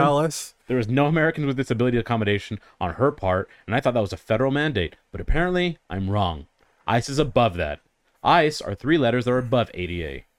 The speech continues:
Speaker 1: She
Speaker 2: I
Speaker 1: gave me
Speaker 2: digress.
Speaker 1: hope. She gave me hope, and I digest too.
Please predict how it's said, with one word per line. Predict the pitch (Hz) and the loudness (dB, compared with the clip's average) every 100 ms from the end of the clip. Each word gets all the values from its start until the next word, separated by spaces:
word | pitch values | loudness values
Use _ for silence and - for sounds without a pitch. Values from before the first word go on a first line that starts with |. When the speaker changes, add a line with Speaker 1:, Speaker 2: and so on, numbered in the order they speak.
| _ _ _ _ 165 190 - | _ _ _ _ -20 -20 -8
Speaker 1:
She | - | 0
Speaker 2:
I | 143 151 | 4 4
Speaker 1:
gave | 151 | 4
me | 151 | 4
Speaker 2:
digress. | 147 | 4
Speaker 1:
hope. | 143 123 - - - | 2 0 -8 -20 -12
She | - 139 | -6 0
gave | 160 151 | 2 2
me | 151 | 2
hope, | 147 139 - - _ - | 2 0 -4 -18 _ -4
and | 135 127 123 | -2 -2 0
I | 139 143 | 2 4
digest | 156 147 151 151 - 160 | 2 2 0 0 -2 -2
too. | 143 | -2